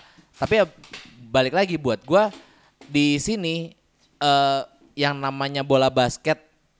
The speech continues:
olahraga bola basket ini itu memang lagi emerging.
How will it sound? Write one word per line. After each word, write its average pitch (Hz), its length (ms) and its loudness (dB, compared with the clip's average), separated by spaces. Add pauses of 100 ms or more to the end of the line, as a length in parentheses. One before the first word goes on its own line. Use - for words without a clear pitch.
olahraga 147 560 0
bola 131 240 2
basket 131 420 -4
ini 143 320 -6
itu 135 220 -4
memang 160 240 -2
lagi 151 400 -2 (400)
emerging. 147 800 2